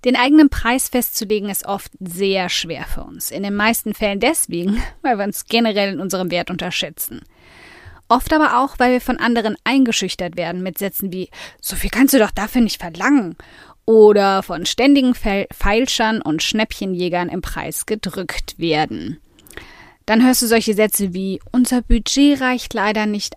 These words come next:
aus, normalerweise verlangen ihre Kollegen nur die Hälfte, ich hab gerade nicht genug Geld, kann ich auch nur hier einen total niedrigen Betrag einsetzen, zahlen.“ Das sind noch die nettesten Argumente, mit denen unser Preis gedrückt werden soll.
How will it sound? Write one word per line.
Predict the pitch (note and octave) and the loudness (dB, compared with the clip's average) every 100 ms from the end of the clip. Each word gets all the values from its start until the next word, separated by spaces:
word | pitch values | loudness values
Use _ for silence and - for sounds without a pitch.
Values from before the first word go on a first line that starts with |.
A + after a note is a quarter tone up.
| - | -8
aus, | G#3+ G#3 G3+ G3+ - - - - - | -4 -4 -4 -4 -6 -6 -12 -20 -12
normalerweise | - G#3 G#3+ G3+ G3 F#3+ G3 | -4 0 2 2 0 -2 -4
verlangen | - F#3 F#3+ F3+ | -4 -4 -4 -4
ihre | F#3 F3+ | -6 -6
Kollegen | - F#3+ F#3+ F#3 | 0 0 0 0
nur | F#3+ F#3+ | -2 -2
die | A#3 | -2
Hälfte, | A3+ C#4 C4+ - - A#3 A3 A3 - - - - - | 4 4 4 0 -4 0 0 0 -6 -20 -20 -20 -8
ich | - | -6
hab | F3+ | -6
gerade | - F#3+ F#3 | -6 -4 -2
nicht | F#3+ - | -2 -4
genug | G#3 G#3 - | -4 -2 2
Geld, | B3+ C4 C4 | 4 4 2
kann | - G3+ | -2 -4
ich | F#3+ D#3 | -2 0
auch | F3 F#3 - - - _ _ _ - | 0 0 -6 -14 -20 _ _ _ -8
nur | - G3 G3 G3 G3 - | 0 2 2 2 2 0
hier | G3+ - G3+ G3 | -4 -2 0 2
einen | E3+ F#3 | 0 -2
total | F#3 G3 F#3+ | 0 0 0
niedrigen | F#3+ F#3 F#3 | 0 -2 -2
Betrag | F#3 F#3 G3+ G3 | -2 2 2 2
einsetzen, | G3+ F#3+ G3+ - G#3+ | 2 4 2 2 -2
zahlen.“ | - B3+ C#4 C#4+ C#4+ C#4 D4 - - _ _ _ - | 0 2 4 6 8 6 6 -4 -20 _ _ _ -6
Das | A3 A#3+ A#3 | -2 0 2
sind | A#3+ | 0
noch | G#3 G3+ | 0 -2
die | - | -2
nettesten | F#3 G3+ - A#3+ - - | 0 0 0 0 -2 -6
Argumente, | A2+ E3+ D#3+ C3+ D3 | -12 -8 -6 -6 -6
mit | F3 D#3 | -6 -6
denen | F3 | -4
unser | D#3+ F3+ | -4 -6
Preis | - E3+ D3 | -6 -6 -8
gedrückt | - - E3 - | -8 -10 -10 -10
werden | D3+ - C#3+ | -8 -6 -6
soll. | D3 | -8